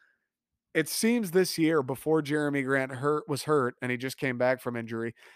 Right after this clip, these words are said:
he was a, a big late game shooter. It was, "Oh, two minutes left? Take it, Jeremy. You, go." It was a big, like, this guy is kind of stealing Cade's thunder.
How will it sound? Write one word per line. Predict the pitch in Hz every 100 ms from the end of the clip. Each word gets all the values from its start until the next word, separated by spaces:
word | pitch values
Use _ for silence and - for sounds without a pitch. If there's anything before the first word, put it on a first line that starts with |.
| _
he | - 185
was | 175 160
a, | 156 143
a | - 123 123 117
big | - 156 143 135 123 123 -
late | 147 139 135 127
game | 131 113 107
shooter. | - 110 104 - _ _ _ _ _ _ _
It | 151
was, | 151 143 131 110 - _
"Oh, | 139 113 110 _ _ _
two | - 143
minutes | 143 147 160
left? | 160 147 - _
Take | - 123
it, | 117 _
Jeremy. | - 123 110 113 _ _
You, | 127 110 _
go." | - 127 117 _ _ _ _ _
It | 151 175
was | 180 160
a |
big, | 147 123 156 151 135
like, | 139 131 123 110 _ _
this | 135 -
guy | 143 131 127
is | 120 120 -
kind | 135 127 123
of | 120 113 - _ _ _ _ _ _ _ _ _ _ _ _
stealing | - - 185 170 147 135
Cade's | 151 131 117
thunder. | - 131 127 110